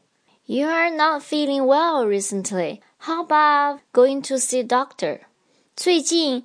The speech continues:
你总是不舒服。That is the reason. 要不, which means a suggestion is going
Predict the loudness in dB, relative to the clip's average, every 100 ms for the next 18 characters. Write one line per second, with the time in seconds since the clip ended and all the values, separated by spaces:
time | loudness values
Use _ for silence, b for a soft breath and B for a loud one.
0 | _ -2 0 2 0 0 -2 0 2 2
1 | 0 -6 -4 -2 -2 -2 -2 -4 _ _
2 | _ _ _ _ 2 4 4 -2 -6 -8
3 | -4 -2 0 -2 -4 -4 -4 -8 -10 _
4 | _ 4 6 6 2 -2 -2 _ _ _
5 | _ _ -4 -4 -2 -2 -2 -6 -12 -8
6 | -6 -4 0 0 0 -4 -4 -4 -4 -8
7 | _ _ -6 -6 -6 -4 -2 -2